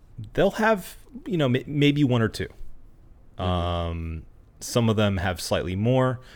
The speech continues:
Speaker 1: but these were the ones that I was able to find in common, you know, quickie marts.
Speaker 2: Uh-huh.
Speaker 1: Uh, so I would say out of all of them, at least in Tokyo, these have proliferated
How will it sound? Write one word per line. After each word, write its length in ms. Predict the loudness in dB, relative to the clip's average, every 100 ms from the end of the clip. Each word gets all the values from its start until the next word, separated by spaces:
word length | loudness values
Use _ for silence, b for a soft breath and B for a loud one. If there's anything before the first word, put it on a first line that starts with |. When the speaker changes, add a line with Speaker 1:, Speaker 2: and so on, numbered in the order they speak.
| B B
Speaker 1:
but 300 | 2 2 2 -10 -16 -14
these 440 | 0 2 2 2
were 100 | 2
the 80 | 4
ones 260 | 4 4
that 100 | 4
I 60 | 2
was 120 | 2
able 140 | 0 0 -4
to 60 |
find 460 | 0 0 0 -2 -8 -16 -20 -6
in 500 | 0 0 0 -2 -4 -8 -16 -18 -10
common, 640 | 0 2 2 0 -4 -6 -8 -12 -18 -20 -6
you 120 | -4
know, 200 | -4 -6 -12 -2
quickie 260 | 2 2 0
marts. 420 | -6 -12 -14 -6
Speaker 2:
Uh-huh. 260 | -4 -4 -6 b b b b -4
Speaker 1:
Uh, 400 | 2 4 4 0
so 720 | -6 0 2 4 4 2 0 -6 -18 -20 -10
I 180 | 0 2
would 160 | 2 0
say 360 | 0 2 2 0
out 240 | 4 6 6
of 400 | 4 0 -8 -14 -20 0
all 280 | 4 8 8
of 120 | 6
them, 420 | 4 2 2 0 -2
at 140 | -2 0
least 260 | 0 0
in 140 | -2 4
Tokyo, 680 | 4 4 2 0 0 -4 -10 B B B B
these 320 | 0 2 4 2
have 140 | 0
proliferated 760 | 0 0 0 -2 -4 -4 -6